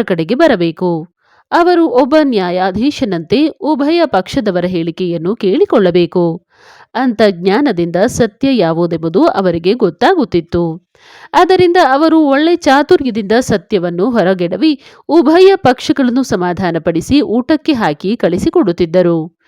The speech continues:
ತಮ್ಮ ಕಡೆಗೆ ಬರುವ ಜನರು ನಿಂದಕರಾಗಿದ್ದರೂ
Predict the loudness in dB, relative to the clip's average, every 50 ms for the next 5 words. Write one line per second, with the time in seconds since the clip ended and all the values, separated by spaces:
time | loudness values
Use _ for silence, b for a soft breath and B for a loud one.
0 | b b b b b b _ -2 0 2 2 0 0 0 0 0 0 0 0 0
1 | 0 0 0 0 -2 -2 0 0 -2 -2 -2 -2 -2 -2 0 -2 -2 -4 -2 -2
2 | -2 -2 -2 -2 -2 -2 -2 -4 0 0 2 4 4 2